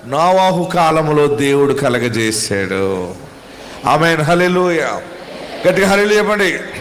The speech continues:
నోవాహు కాలంలో నలభై రాత్రులు, నలభై పగళ్ళు ఆకాశ తూములు ఇప్పబడ్డాయి అన్నాడు. అక్కడ భూమి మీదకి నీరు వచ్చింది. ఆ నీరు మన భూమిని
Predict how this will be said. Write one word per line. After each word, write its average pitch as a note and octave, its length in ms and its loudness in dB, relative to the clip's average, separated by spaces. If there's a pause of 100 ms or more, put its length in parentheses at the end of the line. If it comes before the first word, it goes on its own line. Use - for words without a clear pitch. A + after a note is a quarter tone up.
(880)
నోవాహు G#3+ 600 2
కాలంలో F3+ 680 0 (380)
నలభై G3+ 420 2
రాత్రులు, A3 840 2
నలభై F#3 380 2
పగళ్ళు G3 800 2 (720)
ఆకాశ G#3+ 480 2 (220)
తూములు A#3 300 2
ఇప్పబడ్డాయి G3+ 520 2
అన్నాడు. F#3 280 0
అక్కడ D#3+ 380 0 (360)
భూమి G#3 480 4
మీదకి F#3+ 400 2
నీరు F#3 400 2
వచ్చింది. B2+ 680 -2 (1400)
ఆ C3 160 2
నీరు F3+ 880 2 (800)
మన C#3+ 200 2
భూమిని F3+ 1120 2